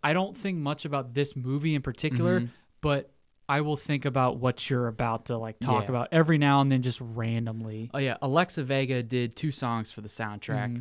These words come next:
Speaker 2: because she was an aspiring singer, much like every female actress around her age at that time. Um, and she did a song called Game Over, and she did a song called,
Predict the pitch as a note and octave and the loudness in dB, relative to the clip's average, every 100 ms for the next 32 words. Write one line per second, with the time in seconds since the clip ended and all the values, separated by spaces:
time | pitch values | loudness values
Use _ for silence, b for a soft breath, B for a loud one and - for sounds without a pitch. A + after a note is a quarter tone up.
0 | A#2+ A#2 A#2 A2 - A#2 A2+ A2+ - - | -6 -4 -4 -4 -2 -2 -2 -4 -4 -4
1 | A2+ A2 A2 - B2 B2 A#2+ C3 - D3 | -2 -2 -4 -2 0 0 0 0 0 0
2 | D3 - b b b _ - G3+ F3 D#3 | -2 -8 b b b _ 2 2 4 4
3 | C3 A#2+ _ - - D#3 C#3+ C3 A#2+ A2+ | 2 -2 _ -20 0 2 4 4 2 0
4 | - A#2 B2+ A#2 A2+ A2+ A2 G#2+ G#2 A2 | -4 -6 -4 -2 -2 -2 -4 -4 -6 -8
5 | A2 A2 A#2 A2 A2+ A#2+ b b b A#2 | -8 -6 -4 -2 -4 -6 b b b -8
6 | A2+ A2+ A2+ A#2 _ _ _ - B2+ B2+ | -6 -6 -8 -10 _ _ _ -6 -2 0
7 | B2+ B2 - _ _ _ - C#3+ C3+ D3 | 0 -2 -8 _ _ _ -6 0 2 2
8 | C#3+ C3+ C3 A#2+ A2 C3+ D3 C#3 C3+ B2+ | 2 0 0 -2 2 2 4 4 2 0
9 | B2 B2+ - B2+ A#2+ A#2 - A2+ G#2+ | -2 -2 -2 -2 -2 -4 -2 -2 -2